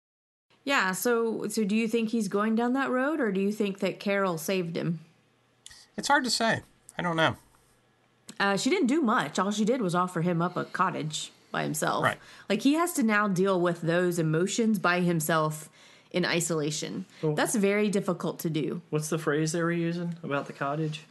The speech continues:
Speaker 3: "You can go away, but don't go away."
Speaker 1: You can go, but not go. You
Speaker 3: Yeah.
Speaker 1: can go and not go.
Speaker 2: Right.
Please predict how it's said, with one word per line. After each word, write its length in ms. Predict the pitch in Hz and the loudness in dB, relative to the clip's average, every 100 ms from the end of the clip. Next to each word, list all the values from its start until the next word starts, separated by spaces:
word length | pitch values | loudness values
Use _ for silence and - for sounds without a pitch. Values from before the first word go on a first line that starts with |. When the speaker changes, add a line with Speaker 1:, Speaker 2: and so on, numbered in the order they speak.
| _ _ | _ _
Speaker 3:
"You 120 | 131 127 | -10 -4
can 180 | 143 | -2
go 200 | 127 127 127 | 2 2 2
away, 180 | 131 | 0
but 160 | 127 117 | 0 -2
don't 200 | 117 120 | -2 -2
go 180 | 117 117 | 0 0
away." 200 | 117 135 - | -2 -6 -4
Speaker 1:
You 120 | 202 | -2
can 160 | 214 196 | 0 2
go, 260 | 180 175 | 2 2
but 160 | 160 160 | 0 0
not 240 | 151 117 | 0 0
go. 320 | 165 156 160 170 | 0 0 0 -2
You 120 | 151 226 | 0 2
Speaker 3:
Yeah. 40 | |
Speaker 1:
can 100 | 208 | 4
go 180 | 185 185 | 2 2
and 100 | 165 | 0
not 180 | 165 170 | -2 -2
go. 140 | 170 | 0
Speaker 2:
Right. 120 | - | 0